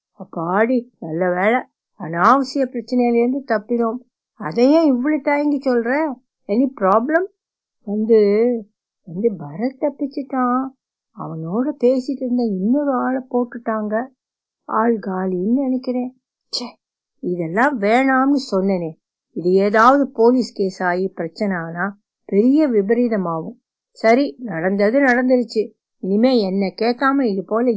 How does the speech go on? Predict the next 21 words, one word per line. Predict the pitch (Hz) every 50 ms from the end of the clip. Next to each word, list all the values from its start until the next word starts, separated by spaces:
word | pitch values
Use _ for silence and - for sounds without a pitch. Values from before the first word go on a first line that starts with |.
| 175
எதுவும் | 175 180 196 196 214 262 262 285 277 269
செய்யாத. | - 185 175 180 190 180 175 165 160 - - _ _ _ _ _ _ _ -
அப்படி | - - - 170 175 165
செய்யறதா | - - 214 233 262 302 311 277 285 269 247
இருந்தா | 226 220 214 226 214 240 262 277 - _ _ _ _ _ _ -
என்னை | 220 180 170 185 220 240 262 247
இந்த | 233 220 196 190
வேலையில | 175 185 202 226 262 269 262 247 247 254 240 202
ஈடுபடுத்தாத. | 208 233 247 233 220 185 180 165 - - 160 165 160 175 - - _ _ _ _ _ _ _ _ _ _
உன் | 190 175 180 185 175
அவசர | 170 185 220 277 277 277 - 320 294
புத்தினால | 269 254 247 254 - 254 240 233 233 233 233 226 214 196
யாரோ | 202 196 190 196 208 214 214 214 220 233 240
முகம் | 233 214 202 190 233 240 240
தெரியாத, | 233 220 208 202 196 190 185 185 185 185 208 240 - _ _ _ _ _ _ _
நமக்கு | - 202 220 220 220 233
சம்பந்தமில்லாத | 202 - - 185 185 208 233 262 277 269 262 254 247 240 247 254 254 269 285 285 294 262
யாரையோ | 202 185 175 185 214 226 254 262 254 262 269 294 311 320 -
காவு | 262 247 254 277 269 262 254
வாங்கிட்ட." | 247 240 233 233 220 220 202 - - - - _ _ _ _ _ _ _ _ _ _ -
"இரு, | 240 220 226 240